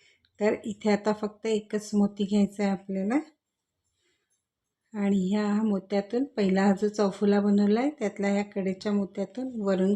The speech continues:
खालच्या दिशेने सुई काढून घेतली. परत ह्या मोत्यातून घ्यायची सुई काढून डावीकडून उजवीकडे,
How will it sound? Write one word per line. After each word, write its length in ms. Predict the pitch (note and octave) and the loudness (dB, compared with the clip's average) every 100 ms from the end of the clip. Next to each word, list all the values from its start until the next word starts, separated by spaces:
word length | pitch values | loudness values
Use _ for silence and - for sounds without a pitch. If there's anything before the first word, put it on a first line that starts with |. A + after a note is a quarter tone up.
| G3+ | 0
खालच्या 380 | G3 F#3+ G#3 | 0 0 0
दिशेने 600 | G3 G3+ - G#3 C#4 F4+ - - - _ _ | 0 0 -2 0 0 0 -6 -20 -20 _ _
सुई 360 | - G#3 G#3 | -4 0 2
काढून 460 | D#4 - F#3+ F3 F3 | 0 0 2 4 4
घेतली. 380 | F3+ F3 - F3+ - _ _ _ _ _ _ - | 2 0 -4 -10 -10 _ _ _ _ _ _ -2
परत 360 | G3+ B3+ - | -2 -2 -6
ह्या 400 | - - G#3 G3+ | -14 0 4 6
मोत्यातून 580 | F#3+ F#3+ F#3+ G3 - G#3 | 6 2 0 -4 0 0
घ्यायची 460 | G3+ G3+ F#3 G#3 G#3 | 2 2 0 -4 -4
सुई 240 | - G#3 | -4 -8
काढून 420 | G3+ G3 F#3 A#3+ | -6 -4 -2 -2
डावीकडून 720 | C4 G3+ F#3 F3+ F3+ F#3+ G3+ | -2 -2 2 0 0 -4 -2
उजवीकडे, 680 | G3+ G3+ G3 F#3 - G#3+ B3 | -4 -8 -6 -8 -6 -4 -2